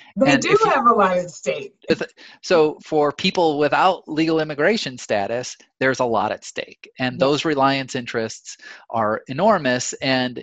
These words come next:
Speaker 2: it is reasonable for the Supreme Court to say to D H S, among the considerations that you needed to address in, <laughs> in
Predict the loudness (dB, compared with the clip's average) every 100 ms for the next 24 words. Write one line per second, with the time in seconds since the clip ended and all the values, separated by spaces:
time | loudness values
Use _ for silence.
0 | -2 0 0 0 0 0 0 -2 -2 -2
1 | -4 -6 -8 -12 -12 -10 -6 -6 -8 -8
2 | -4 -4 -4 -8 -10 -12 -6 -6 -6 -6
3 | -8 -8 -14 -20 -20 -20 _ _ _ _
4 | -2 -2 2 4 4 2 0 -2 -6 -2
5 | 0 2 2 0 -4 -6 -6 -6 -10 -8
6 | -8 -8 -8 -6 -6 -2 2 2 0 -6
7 | -12 -16 -20 _ _ -4 -4 -2 -2 0
8 | -2 -2 -8 -8 -4 -2 0 -2